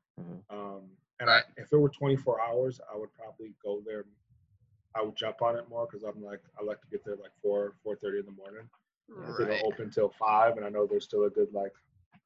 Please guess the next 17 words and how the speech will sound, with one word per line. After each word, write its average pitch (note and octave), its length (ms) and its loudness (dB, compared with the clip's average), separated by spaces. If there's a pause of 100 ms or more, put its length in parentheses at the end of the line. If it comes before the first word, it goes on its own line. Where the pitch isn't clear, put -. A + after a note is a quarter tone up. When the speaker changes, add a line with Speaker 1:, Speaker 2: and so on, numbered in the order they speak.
(180)
Speaker 2:
forty, G#2 300 4 (280)
fifty B2 240 2
people A2+ 300 -2
that'll G#2+ 160 0
come A2+ 220 -10
in A2+ 80 -2
at A#2 100 0
that B2 160 2
time, B2+ 240 0
so G2+ 140 -14
I'm F#2+ 80 -14
like, F#2+ 180 -18
"No, G2 80 -12
I'm - 200 -16
good." F#2+ 200 -12 (480)
Speaker 1:
Mm-hmm. E2 240 -16 (340)
Speaker 2:
So, G2+ 240 -6